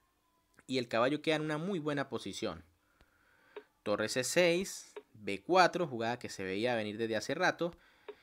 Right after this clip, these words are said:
y caballo C D siete. Por supuesto, aquí no es posible para las negras, eh, torre por D seis, ya que la blanca simplemente jugarían alfil por C cinco y ahora van a obtener ventaja material.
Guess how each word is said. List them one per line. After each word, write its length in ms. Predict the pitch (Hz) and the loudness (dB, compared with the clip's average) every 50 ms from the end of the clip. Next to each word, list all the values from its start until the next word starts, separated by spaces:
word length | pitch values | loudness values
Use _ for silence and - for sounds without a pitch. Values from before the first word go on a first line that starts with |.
| _ _ _ _ - | _ _ _ _ -4
y 200 | 208 240 247 - | -2 -2 -2 0
caballo 680 | - - 143 131 127 139 147 156 156 160 180 185 170 | 2 6 6 8 8 8 8 6 6 4 0 -2 -2
C 300 | - - - 131 127 117 | -2 -4 -4 -2 -2 -2
D 200 | 117 127 123 120 | -2 -2 -2 -2
siete. 540 | - - 220 233 170 - - 87 85 - _ - _ _ _ _ _ _ - | -2 -2 0 0 0 0 -2 -6 -12 -12 _ -20 _ _ _ _ _ _ -2
Por 140 | 220 226 214 | -2 0 0
supuesto, 460 | - 226 214 226 208 175 - - 190 | 0 -2 2 2 2 2 4 2 2
aquí 200 | 151 - - 135 | 2 2 2 -2
no 100 | 139 139 | -2 -2
es 60 | 131 | -4
posible 480 | - - 139 131 - - 135 135 135 131 | -4 -4 -6 -4 -2 -2 -2 0 0 0
para 220 | - 113 107 98 | 0 0 0 0
las 160 | 95 95 95 | 0 -2 -4
negras, 460 | 123 131 139 135 135 151 175 185 - - - - _ _ _ - | -4 -4 -2 -2 0 -2 -2 -4 -6 -12 -20 -20 _ _ _ -6
eh, 360 | 107 107 104 101 101 98 95 - | -2 -2 0 0 -2 -4 -4 2
torre 280 | - 127 123 127 131 123 | 4 4 4 4 2 -2
por 220 | - 110 101 98 | 0 -2 -2 -2
D 140 | 101 113 117 | 0 -2 -2
seis, 500 | - 202 190 175 175 185 180 - - - | 2 2 4 4 4 2 0 -4 -8 -8
ya 220 | - 165 180 170 - | -2 0 0 0 2
que 80 | 190 | 2
la 140 | 185 185 185 | 2 4 4
blanca 340 | 190 185 175 160 160 165 151 | 4 2 0 0 0 -2 -4
simplemente 580 | - 156 143 143 - 147 143 139 139 135 - | -2 -4 -8 -6 -6 -6 -4 -4 -6 -6 -8
jugarían 600 | 131 123 104 98 101 139 165 180 180 180 190 - _ _ _ _ - - - | -6 -4 -2 -2 0 0 0 -2 -2 -4 -8 -12 _ _ _ _ -10 -2 2
alfil 500 | 123 120 117 113 - - - 135 131 127 | 2 4 4 2 -2 -4 -4 -2 -2 -2
por 220 | - 135 127 - | -2 -4 -4 -4
C 120 | - 98 - | -4 -8 -6
cinco 520 | - - 196 208 185 - - 185 185 - | -4 -2 -2 -2 -4 -4 -4 -4 -2 -2
y 100 | 90 117 | 0 0
ahora 240 | 113 117 123 131 127 | 0 2 2 0 0
van 160 | 127 127 131 | 0 0 -2
a 40 | 131 | -2
obtener 360 | 127 - 110 101 107 117 131 | -4 -6 -6 -6 -4 -4 -4
ventaja 460 | 135 127 120 110 - 123 113 113 120 | -4 -6 -6 -2 0 0 0 0 -2
material. 580 | 113 104 95 - 87 87 90 90 78 - - | -4 -4 -6 -6 -6 -6 -6 -6 -6 -8 -12